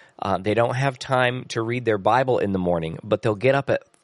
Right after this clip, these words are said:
three or four o'clock in the morning to go climb into a tree stand or to go drill a hole in the ice to catch a fish that you can buy at the supermarket for a dollar fifty.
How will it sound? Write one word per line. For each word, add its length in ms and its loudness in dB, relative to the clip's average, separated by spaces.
three 200 2
or 60 4
four 200 2
o'clock 380 0
in 40 -4
the 60 0
morning 280 0
to 100 -14
go 120 2
climb 300 0
into 200 -2
a 40 0
tree 300 -4
stand 400 -2
or 80 -2
to 140 -4
go 160 2
drill 240 2
a 20 4
hole 300 0
in 80 -2
the 120 0
ice 280 2
to 100 -12
catch 240 -4
a 60 -6
fish 340 0
that 80 -10
you 100 -4
can 180 -6
buy 180 2
at 100 -4
the 60 -8
supermarket 580 -2
for 140 -2
a 40 -2
dollar 280 2
fifty. 420 -4